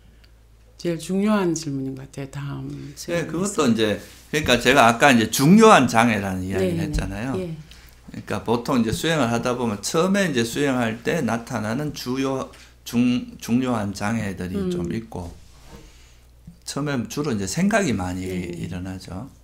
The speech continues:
Speaker 2: 그러다가 이제 수행이 좀 잘 되기 시작하면 그 잘 되는 상태에 대한 애착이 자기도 모르게 달라붙어요.
Speaker 1: 예. 예.
Speaker 2: 그러니까 요런 거는 되게 이제 아주 예민하게 발견을 해야 되는
Speaker 1: 음.
Speaker 2: 부분이거든요.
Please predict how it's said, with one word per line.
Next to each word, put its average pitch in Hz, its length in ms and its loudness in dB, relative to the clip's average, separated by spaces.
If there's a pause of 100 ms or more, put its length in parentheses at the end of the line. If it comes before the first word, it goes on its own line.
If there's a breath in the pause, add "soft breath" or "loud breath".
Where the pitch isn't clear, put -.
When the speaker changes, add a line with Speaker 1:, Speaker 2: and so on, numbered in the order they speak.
(340 soft breath)
Speaker 2:
그러다가 123 360 -4
이제 104 160 -2
수행이 135 380 -4
좀 113 200 -2
잘 98 260 -4
되기 147 240 -4
시작하면 113 720 -6 (480 loud breath)
그 110 240 -2
잘 101 360 -4
되는 170 340 0
상태에 175 600 -2
대한 101 220 -2
애착이 123 480 -2
자기도 110 360 -4
모르게 92 340 -4
달라붙어요. 92 920 -8 (160)
Speaker 1:
예. - 60 -14
예. 151 140 -16 (720 soft breath)
Speaker 2:
그러니까 107 220 -2
요런 175 280 2
거는 151 340 -2
되게 113 440 -4 (160)
이제 92 380 -10 (480 soft breath)
아주 - 680 0
예민하게 165 840 4
발견을 110 580 -2
해야 104 240 -6
되는 90 260 -8
Speaker 1:
음. 87 100 -8
Speaker 2:
부분이거든요. 87 800 -8